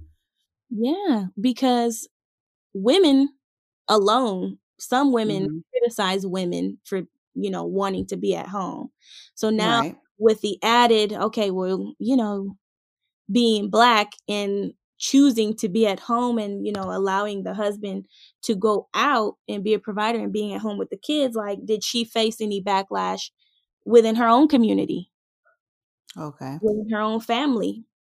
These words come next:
Speaker 1: Um, "Oh, you don't wanna work?" You know, just those little things just to unpick that.
Speaker 2: Mm-hmm.
Speaker 1: Yeah, I would, I would love to hear whatever knowledge they have, but those are a few. <laughs>
Speaker 2: Okay.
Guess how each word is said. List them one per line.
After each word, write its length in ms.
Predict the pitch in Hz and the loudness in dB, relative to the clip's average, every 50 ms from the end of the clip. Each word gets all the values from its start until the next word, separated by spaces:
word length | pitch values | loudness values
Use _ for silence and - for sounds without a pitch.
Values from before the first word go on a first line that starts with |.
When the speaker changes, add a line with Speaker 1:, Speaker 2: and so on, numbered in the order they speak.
| _ _ _ | _ _ _
Speaker 1:
Um, 400 | 196 208 208 196 196 185 185 175 | -6 -6 -6 -6 -6 -8 -8 -6
"Oh, 100 | 175 196 | -2 -2
you 160 | 226 240 254 302 | 2 2 2 2
don't 120 | 330 330 | 2 2
wanna 180 | 320 330 320 311 | 2 0 0 0
work?" 240 | 302 311 320 320 302 | 2 0 0 0 0
You 120 | - 269 277 | 4 6 6
know, 220 | 269 262 262 269 - - - _ _ | 6 6 2 -2 -8 -20 -20 _ _
just 160 | - 285 302 | -2 -2 0
those 200 | 285 277 277 262 | 2 0 2 4
little 200 | 247 240 233 226 | 4 2 2 0
things 320 | 226 _ 220 220 214 214 190 | -2 _ -4 -4 -4 -2 -4
just 200 | 220 220 - - | -6 -6 -4 -6
to 260 | 220 202 190 185 185 _ _ _ _ _ _ _ _ _ _ _ _ _ _ _ _ _ _ _ _ - - | -6 -4 -4 -8 -10 _ _ _ _ _ _ _ _ _ _ _ _ _ _ _ _ _ _ _ _ -10 -4
unpick 440 | 208 220 226 226 - 233 208 - 175 | -2 -2 -2 0 0 0 0 0 -4
that. 280 | 202 - 190 185 - - _ _ _ _ _ _ _ _ _ _ _ _ _ _ - | -4 -2 -2 -2 -4 -8 _ _ _ _ _ _ _ _ _ _ _ _ _ _ -10
Speaker 2:
Mm-hmm. 320 | 165 165 165 160 160 170 180 175 _ _ _ _ | -10 -8 -6 -6 -8 -8 -10 -12 _ _ _ _
Speaker 1:
Yeah, 220 | 226 262 247 214 | -4 -4 -2 -2
I 40 | 220 | 0
would, 180 | 233 233 202 - _ | -2 -2 -2 -4 _
I 120 | - - | -8 -6
would 160 | 233 220 208 190 | -6 -6 -6 -6
love 180 | 196 196 190 | -8 -10 -10
to 80 | - 196 | -12 -10
hear 200 | 180 185 175 170 185 220 269 _ _ _ _ _ _ _ _ _ | -10 -10 -10 -12 -14 -18 -18 _ _ _ _ _ _ _ _ _
whatever 380 | 175 180 185 185 196 190 190 | -12 -10 -8 -8 -8 -8 -8
knowledge 320 | 185 180 165 170 170 175 - | -8 -8 -8 -10 -10 -12 -12
they 140 | - - 175 | -14 -14 -12
have, 300 | 175 156 160 170 175 - _ | -12 -12 -14 -14 -16 -16 _
but 220 | - 170 170 - - | -10 -10 -8 -8 -6
those 220 | 202 196 202 190 | -4 -4 -4 -4
are 120 | 190 185 | -4 -6
a 60 | 190 185 | -8 -4
few. 340 | - 220 208 196 233 240 - - | -4 2 4 6 6 4 4 -4
<laughs> 40 | - _ _ _ _ _ _ _ _ _ _ _ _ _ - - _ _ | -20 _ _ _ _ _ _ _ _ _ _ _ _ _ -20 -20 _ _
Speaker 2:
Okay. 440 | 269 311 311 _ _ 214 208 226 269 | -12 -12 -12 _ _ -14 -12 -12 -14